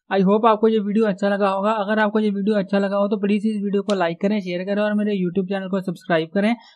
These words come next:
और अगर आपको कोई भी डाउट हो तो आप मुझे कमेंट सेक्शन में पूछ सकते हो। मिलते हैं एक नई वीडियो में एक नए टॉपिक के साथ।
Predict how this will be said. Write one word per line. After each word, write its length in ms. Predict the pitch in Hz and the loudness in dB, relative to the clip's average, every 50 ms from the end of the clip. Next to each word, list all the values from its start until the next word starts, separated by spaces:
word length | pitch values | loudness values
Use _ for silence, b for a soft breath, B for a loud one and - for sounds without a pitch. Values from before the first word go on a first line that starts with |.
| B B - | B B -4
और 140 | 190 196 196 | -2 0 0
अगर 160 | 190 202 202 | 2 2 2
आपको 240 | 208 202 202 214 208 | 0 0 0 -2 -2
कोई 200 | 208 202 190 196 | 0 2 2 4
भी 120 | 196 214 214 | 4 4 4
डाउट 260 | 214 208 202 196 190 | 4 2 2 2 2
हो 160 | 208 240 254 240 - | 2 2 0 -2 0
तो 60 | 202 | 0
आप 120 | 196 190 190 | 2 2 2
मुझे 200 | 190 190 202 196 | 0 -4 -4 -6
कमेंट 280 | - 190 185 185 180 | -4 -2 -2 -2 -2
सेक्शन 300 | - 196 185 185 - 190 | -2 -4 -6 -4 -4 -4
में 120 | 190 190 185 | -4 -4 -4
पूछ 220 | 180 175 170 160 - | -6 -6 -6 -6 -4
सकते 260 | 190 185 - - 214 | -6 -4 -2 0 0
हो। 220 | 214 220 226 214 B B B B _ - | 2 0 0 -2 B B B B _ 0
मिलते 280 | 185 196 202 190 208 | 0 0 0 0 0
हैं 100 | 220 214 | -2 -2
एक 100 | 214 214 214 | -2 -2 0
नई 200 | 208 202 202 202 | 0 0 -2 -2
वीडियो 340 | 196 202 190 196 202 202 202 | -2 0 0 2 2 0 0
में 120 | 202 202 | 0 0
एक 180 | 202 202 190 196 | 0 0 0 0
नए 160 | 196 190 190 185 | -2 -2 -2 0
टॉपिक 300 | 196 190 185 196 190 185 | -2 0 0 0 -2 -2
के 80 | 190 180 | -2 -2
साथ। 260 | - 196 208 214 | 0 2 2 0